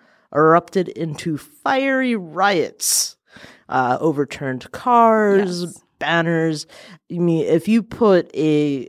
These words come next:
Speaker 1: photo of the Paterno riots next to a photo of, um, a firefight at night in Afghanistan,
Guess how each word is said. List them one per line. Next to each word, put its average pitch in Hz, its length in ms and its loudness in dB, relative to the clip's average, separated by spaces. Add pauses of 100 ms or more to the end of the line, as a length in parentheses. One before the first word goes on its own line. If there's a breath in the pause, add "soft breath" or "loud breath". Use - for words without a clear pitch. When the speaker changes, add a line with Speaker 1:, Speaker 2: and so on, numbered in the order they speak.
Speaker 1:
photo 190 640 0
of 135 540 -2 (180)
the 156 140 -2 (240)
Paterno 202 580 0
riots 160 680 0
next 143 280 -8
to 151 160 -2
a 143 40 -2
photo 147 600 0
of, 135 400 -4 (720 soft breath)
um, 131 540 -12 (120)
a 127 440 -4 (300)
firefight 175 680 2 (120)
at 151 200 -4
night 147 440 -6
in 156 240 -4
Afghanistan, 147 840 -2